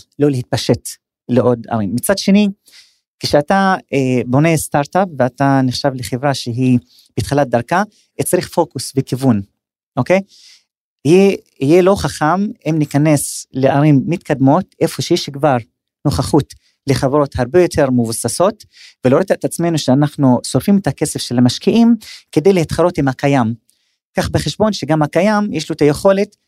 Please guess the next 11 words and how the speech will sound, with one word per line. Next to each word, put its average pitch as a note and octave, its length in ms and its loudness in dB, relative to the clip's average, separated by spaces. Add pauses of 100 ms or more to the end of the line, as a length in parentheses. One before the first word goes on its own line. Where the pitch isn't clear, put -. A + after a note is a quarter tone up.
(160)
לעבוד D#3+ 280 0
אפילו A3 240 -2
בהפסד G#3+ 440 2 (220)
כדי D#3+ 220 0
להוציא E3 300 2
אותנו. B2+ 320 -2 (680)
העניין F#3+ 280 2
התחרותי D#3+ 600 0
במקומות D3 500 0
איפה - 160 -2
שאנחנו C#3+ 500 0